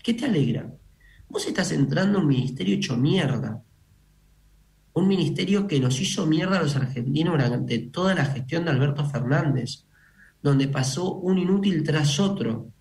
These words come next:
Vos tenés que entrar con la cabeza gacha, pidiendo perdón de anticipado y diciendo que es muy difícil la situación. Porque cuando vos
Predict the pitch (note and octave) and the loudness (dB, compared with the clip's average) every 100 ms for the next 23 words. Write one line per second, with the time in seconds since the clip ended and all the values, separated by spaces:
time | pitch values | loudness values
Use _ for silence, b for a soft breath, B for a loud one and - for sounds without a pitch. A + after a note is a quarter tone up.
0 | _ b b b D3 G3+ G3+ G3 F#3 E3+ | _ b b b 0 0 2 0 0 0
1 | D3 E3 F3+ F3 D3 B2+ B2 C3+ E3 - | 2 2 0 2 2 2 2 2 2 0
2 | C#3 B2+ D#3+ D3 - C#3 - B B B | 0 2 2 0 0 0 0 B B B
3 | B _ - C#3 C3+ F#3 A3 A#3 F3 C#3 | B _ 0 2 4 4 4 2 2 0
4 | A#2+ A2+ B2 E3+ E3 B2+ A#2 G#2+ - A#2 | 0 0 0 -2 0 0 -2 -4 -6 -4
5 | B2 G#2+ G#2+ G#2+ - - - C#3 C3+ C3+ | -2 0 0 -2 -6 -12 0 2 4 2
6 | - G#3 G#3+ E3+ E3+ D#3+ F3 D3 E3 C#3+ | 0 2 2 2 -2 -2 -2 0 -2 0
7 | D3 B2 - - - E3+ E3 A2+ - - | 0 0 -2 -6 -2 0 0 0 -2 -10
8 | B _ _ _ _ _ B B B D#3+ | B _ _ _ _ _ B B B -2
9 | D3 C#3+ D3+ D3 D3+ D3+ D#3 F#3+ B3+ B3 | 0 2 0 2 0 0 0 0 -2 -2
10 | - | -8